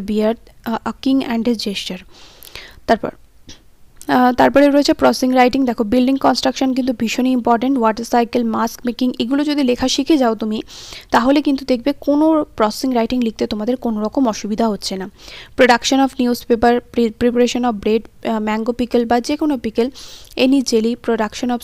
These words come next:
steel, স্কুল ম্যাগাজিন, মাস্টার্ড অয়েল, ওআরএস, বা ধরো প্যারাগ্রাফের কথায় আসি, প্যারাগ্রাফ থেকে, My aim in life, visit to a historical, visit to a place of historical interest, global warming, science, blazing or curse, বা সায়েন্স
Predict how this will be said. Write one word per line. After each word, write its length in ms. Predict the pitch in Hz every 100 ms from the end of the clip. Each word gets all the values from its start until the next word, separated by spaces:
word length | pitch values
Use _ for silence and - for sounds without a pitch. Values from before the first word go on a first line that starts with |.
| -
steel, 240 | 233 240 - - -
স্কুল 220 | - 294 285
ম্যাগাজিন, 460 | 247 226 226 240 240
মাস্টার্ড 360 | 214 214 240 233
অয়েল, 200 | 226 226 -
ওআরএস, 460 | 240 214 214 226 - - - -
বা 80 | 254 240
ধরো 160 | 254 269
প্যারাগ্রাফের 460 | 226 208 214 226 247
কথায় 260 | - - 233
আসি, 160 | - 247
প্যারাগ্রাফ 420 | 220 214 240 226
থেকে, 240 | - 240 302 - - - -
My 100 | 233 247 240
aim 120 | 277 277
in 60 | 262 233
life, 180 | 214 233 240
visit 220 | 226 233 -
to 60 | 247
a 40 | 240 226
historical, 580 | - 226 220 220 233 233 - - -
visit 220 | 233 240
to 60 | 269 262
a 20 |
place 180 | 233 226 240
of 60 | 233
historical 440 | 220 226 220 233 226 226
interest, 300 | 226 233 233 233
global 280 | 220 233 254 233
warming, 320 | 220 226 247 - - - - - - - - - - -
science, 320 | 262 277 262 233
blazing 320 | 233 254 247
or 80 | 247 240 226
curse, 280 | 220 240 - - - - -
বা 100 | 233
সায়েন্স 320 | 247 247 247